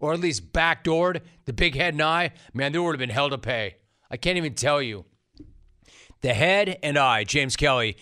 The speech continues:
have been on a reverse heater of sorts. Not just that we were losing games, but how we were losing games, and it looked like it might happen again until we got right late, until the Lions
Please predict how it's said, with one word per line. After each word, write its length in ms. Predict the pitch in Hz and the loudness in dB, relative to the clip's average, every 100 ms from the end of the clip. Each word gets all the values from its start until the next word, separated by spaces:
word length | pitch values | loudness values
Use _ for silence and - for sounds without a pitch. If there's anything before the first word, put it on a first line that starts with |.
| - | -12
have 160 | - 123 | -6 -2
been 160 | 151 151 | 0 2
on 180 | 143 | 2
a 140 | 131 127 | 0 -2
reverse 800 | 113 139 127 113 151 151 - - - | -4 -4 -4 -2 0 0 -4 -8 -12
heater 500 | - 120 156 139 135 | -8 -2 0 0 -4
of 200 | 123 107 | -4 -4
sorts. 520 | 151 123 98 - - - - - | -4 -4 -4 -6 -8 -12 -16 -2
Not 180 | 185 226 | -2 0
just 220 | 240 - | -2 0
that 120 | 180 | -2
we 120 | 139 | 0
were 100 | 143 | -2
losing 440 | 127 147 160 175 151 | -2 -2 0 -2 0
games, 400 | 151 160 156 - - - | 2 2 -2 -8 -12 -4
but 140 | 147 | -4
how 380 | 117 - 151 175 | -4 -2 2 2
we 180 | 170 165 | 0 -2
were 140 | 156 | -2
losing 380 | 147 151 131 143 | -2 -2 -4 -2
games, 420 | 131 139 143 - - - | 0 0 0 -4 -10 -8
and 100 | 151 | -4
it 80 | 139 | -4
looked 260 | 117 143 165 | -2 -2 0
like 200 | 165 151 | 0 0
it 40 | |
might 200 | 143 143 | 0 2
happen 260 | 139 135 135 | 2 0 -2
again 400 | 123 139 101 80 _ _ _ 117 | 0 0 0 -6 _ _ _ -10
until 240 | 104 139 | -2 -2
we 100 | 135 | 0
got 240 | 135 135 | 0 0
right 320 | 135 135 135 135 - | 2 2 2 -4 -12
late, 480 | 117 127 127 98 - _ _ - | -4 0 0 -4 -16 _ _ -14
until 240 | 113 147 | -6 -4
the 60 | 139 | -2
Lions 680 | 131 139 160 135 101 - | 0 2 4 4 0 -4